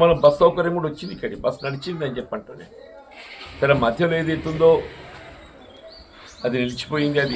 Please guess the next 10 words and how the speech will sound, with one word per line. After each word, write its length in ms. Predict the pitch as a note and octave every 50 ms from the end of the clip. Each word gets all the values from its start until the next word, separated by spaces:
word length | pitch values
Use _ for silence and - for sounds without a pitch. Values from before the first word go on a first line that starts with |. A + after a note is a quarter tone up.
| B2
ఏదైనా 260 | C3 C#3 C#3 C3+ C#3 C3 C3
కానీ 140 | C#3 C#3+ D3 C#3
దాన్ని 160 | C3+ C3 B2+ -
పునః 220 | - C3 C#3 C#3 - -
ప్రారంభం 360 | B2 A#2+ C3 D3 D3+ D3 C#3 B2+
చేసుకోవడానికి 480 | C3 B2+ - - C3+ B2 B2 A#2+ A#2+ -
కొరకు 280 | B2+ A#2+ - - D3+ D3 C3 B2 B2 - - - - - - - - -
నేను 140 | - A2+ -
తప్పకుండా 480 | B2+ A2+ - C3 C#3 D3 D3+ D3 D3 D3 - - - - - - - - - - - - - - - - - - - - - - - - - - - - - - - - - - - - - - - C#3+ -
సంబంధిత 360 | - B2+ C3+ C#3+ C#3 C#3 A#2+